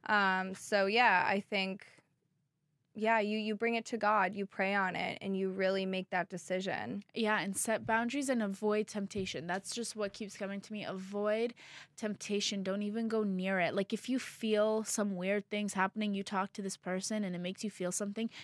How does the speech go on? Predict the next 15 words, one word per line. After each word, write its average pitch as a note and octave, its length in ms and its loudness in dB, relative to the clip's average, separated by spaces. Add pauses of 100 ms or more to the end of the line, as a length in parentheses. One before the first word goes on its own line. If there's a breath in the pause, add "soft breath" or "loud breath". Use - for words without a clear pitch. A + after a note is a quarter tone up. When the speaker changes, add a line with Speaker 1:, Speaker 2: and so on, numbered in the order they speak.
(100)
Speaker 2:
you G3+ 100 -4
cut G#3 240 0
off G3+ 160 2
communication G3+ 760 -4
with G#3 80 -2
that G3 160 0
person, A3+ 240 -4
that G3 160 -2
could G#3 220 -10
easily G3+ 320 -4
be G3 120 -6
the G3 180 -6
enemy F#3+ 280 -6
sending F#3+ 320 -6
someone F#3 400 -6